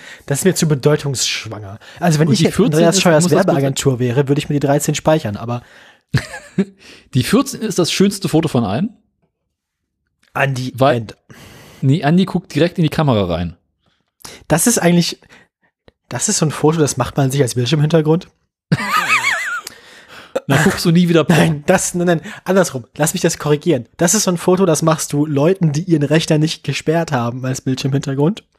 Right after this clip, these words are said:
Speaker 1: Und dann machen sie ihren Rechner, dann, dann sperrst du den Rechner für sie aber. Dann kommen sie an, dann entsperren sie ihren Rechner. <laughs>
Speaker 2: Das ist großartig.
Speaker 1: Oder?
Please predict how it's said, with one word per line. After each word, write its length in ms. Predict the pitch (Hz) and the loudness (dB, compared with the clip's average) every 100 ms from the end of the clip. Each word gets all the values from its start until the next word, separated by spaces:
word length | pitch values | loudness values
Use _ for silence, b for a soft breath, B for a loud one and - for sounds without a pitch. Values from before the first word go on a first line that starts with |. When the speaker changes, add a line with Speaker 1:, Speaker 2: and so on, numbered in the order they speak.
| _ _ _ _ _ _ b b b b b b _ | _ _ _ _ _ _ b b b b b b _
Speaker 1:
Und 120 | 165 | 0
dann 220 | 160 160 156 | 2 4 4
machen 280 | 165 - | 4 4
sie 140 | 175 170 | 2 2
ihren 220 | 170 151 | 2 2
Rechner, 260 | 143 156 - | 2 0 0
dann, 120 | 156 | 0
dann 120 | 160 | 0
sperrst 400 | - 180 220 - | 2 2 2 2
du 40 | |
den 80 | 143 | 0
Rechner 260 | 131 131 131 | 0 -2 -2
für 140 | - | -2
sie 160 | 120 127 | -4 -6
aber. 200 | 117 143 B B B B B _ _ - | -6 -8 B B B B B _ _ -6
Dann 200 | 131 214 | -2 0
kommen 220 | - 180 | 2 2
sie 160 | 156 143 | 0 0
an, 220 | 175 240 | -2 -2
dann 120 | 165 | -2
entsperren 460 | 156 - 180 185 185 | -2 0 2 4 4
sie 140 | 175 | 2
ihren 100 | 147 | 2
Rechner. 460 | 147 160 196 214 - | 2 0 0 -2 0
<laughs> 60 | - | -2
Speaker 2:
Das 1120 | - - - - - 349 - 508 466 494 - | -2 -6 -16 -16 -4 -4 -2 -6 -6 -8 -14
ist 100 | - | -4
großartig. 760 | - 427 415 359 - 359 349 - _ _ | 0 0 0 0 0 0 -2 -10 _ _
Speaker 1:
Oder? 340 | - 151 254 | -6 0 2